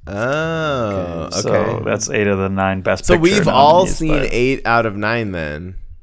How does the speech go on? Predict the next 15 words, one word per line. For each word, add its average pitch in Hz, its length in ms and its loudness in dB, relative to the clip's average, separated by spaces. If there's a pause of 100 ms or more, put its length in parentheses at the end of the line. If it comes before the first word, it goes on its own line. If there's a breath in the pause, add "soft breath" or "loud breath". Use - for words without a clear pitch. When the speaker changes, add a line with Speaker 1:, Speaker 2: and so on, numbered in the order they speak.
(480)
Speaker 3:
Yeah. 131 180 4
Speaker 2:
I've 135 140 0
seen 123 200 -2
seven. 87 720 -6
I've 101 160 -6
seen 101 180 -4
seven. 92 480 -10
Speaker 1:
No. 92 280 -10
Speaker 2:
I 95 80 -2
haven't 101 240 0
seen 85 500 -4 (380)
Little 85 260 -4
Women 82 300 -8
or 78 100 -10
JoJo, 82 580 -10